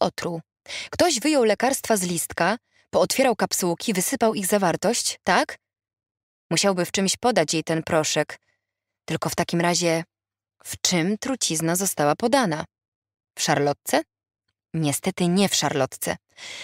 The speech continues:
Ale ona niczego innego w tym czasie nie jadła. Właśnie. A trucizna została podana w domu, czy może gdzieś indziej? Wcześniej. Cały problem polegał na tym, że jeżeli Marecka popełniła samobójstwo,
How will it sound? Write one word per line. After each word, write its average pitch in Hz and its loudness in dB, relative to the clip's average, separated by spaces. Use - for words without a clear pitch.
Ale 190 4
ona 302 2
niczego 254 0
innego 214 0
w - -16
tym 226 -2
czasie 202 0
nie 285 2
jadła. 165 0
Właśnie. - 2
A 175 2
trucizna 262 0
została 220 2
podana 214 2
w 180 -10
domu, 180 2
czy 285 -2
może 277 0
gdzieś 220 -2
indziej? 156 -2
Wcześniej. 180 0
Cały 330 2
problem 247 2
polegał 175 2
na 185 2
tym, 175 -2
że 160 -2
jeżeli 151 0
Marecka 175 0
popełniła 165 -2
samobójstwo, 160 -2